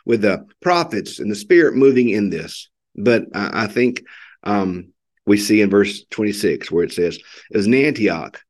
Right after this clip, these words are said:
the disciples were first called Christians." So now we have a name. We're Christians,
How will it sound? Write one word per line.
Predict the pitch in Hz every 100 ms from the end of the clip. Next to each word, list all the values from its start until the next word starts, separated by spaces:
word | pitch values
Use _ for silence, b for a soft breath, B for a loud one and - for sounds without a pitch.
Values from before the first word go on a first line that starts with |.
| b b b
the | 87
disciples | 87 113 117 104 101
were | 92
first | - 107 101 -
called | 95 90 87 90 _ _ _ _ _ _
Christians." | - 90 - - 69 - _ _ _ _ _ _ _
So | - 87 82
now | 90 104 101 95
we | 95 92 85 - _ _ -
have | 87
a | 90
name. | 85 76 71 71 _ _ _ _ _ _ _ -
We're | -
Christians, | - 202 - - - -